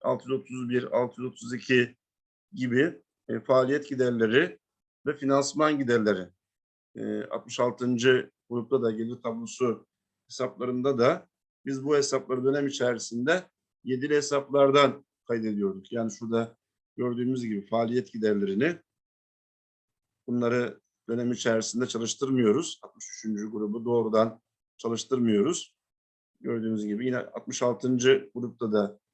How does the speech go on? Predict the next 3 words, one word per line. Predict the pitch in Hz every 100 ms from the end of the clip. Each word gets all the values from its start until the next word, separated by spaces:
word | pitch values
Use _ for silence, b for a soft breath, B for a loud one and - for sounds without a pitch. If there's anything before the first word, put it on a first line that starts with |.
| _ _ _ _ _ _ _ _ _ -
e, | -
yukarıda | 110 107 107 - 110 107 107 107 - 113
gördüğümüz | 113 104 104 123 139 -